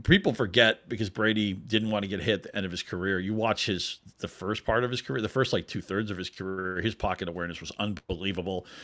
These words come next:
where he had a sixth sense of, of where the, the chaos was coming from. It's like, "Okay, if I just step over here, I have functional space. I can release. I can make the throw that I want to throw." And you talk about Tua holding the ball. It's like, you know, they say, what, nothing good happens after one A M?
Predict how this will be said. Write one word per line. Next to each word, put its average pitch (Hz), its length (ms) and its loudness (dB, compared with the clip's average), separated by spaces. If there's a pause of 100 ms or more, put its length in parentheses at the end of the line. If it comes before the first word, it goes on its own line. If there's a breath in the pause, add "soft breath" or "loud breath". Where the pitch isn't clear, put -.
(100)
where 98 120 0
he 113 80 4
had 104 100 8
a - 40 0
sixth - 340 0
sense 98 340 -2
of, 87 160 -6
of 92 160 -4
where 104 120 4
the, 104 200 -2 (760 soft breath)
the 98 80 -6
chaos 104 360 4
was 107 120 -4
coming 104 260 -2
from. 110 220 0
It's 107 80 -4
like, 131 100 -2
"Okay, 131 220 2
if 110 80 -2
I 147 80 4
just 185 180 0
step 208 240 0
over 190 220 6
here, 175 380 8 (280)
I 123 100 4
have 123 120 8
functional 127 360 0
space. 120 360 2
I 107 80 2
can 110 160 -4
release. 104 320 0
I 98 60 0
can 95 140 -6
make 95 140 -6
the 104 80 -10
throw 101 220 -2
that 101 140 -4
I 101 80 0
want 98 240 -4
to 92 40 -8
throw." 95 360 -2 (440 loud breath)
And 139 100 4
you 139 60 8
talk 143 240 6
about 120 240 4
Tua 127 200 4
holding 107 280 0
the 101 80 -2
ball. 104 220 4
It's - 80 -2
like, 113 180 0
you 120 80 0
know, 104 100 2
they 113 140 4
say, 131 160 4
what, 110 200 2
nothing 117 280 2
good 113 140 6
happens 113 300 6
after 110 200 2
one 104 200 0
A 107 60 0
M? 104 400 2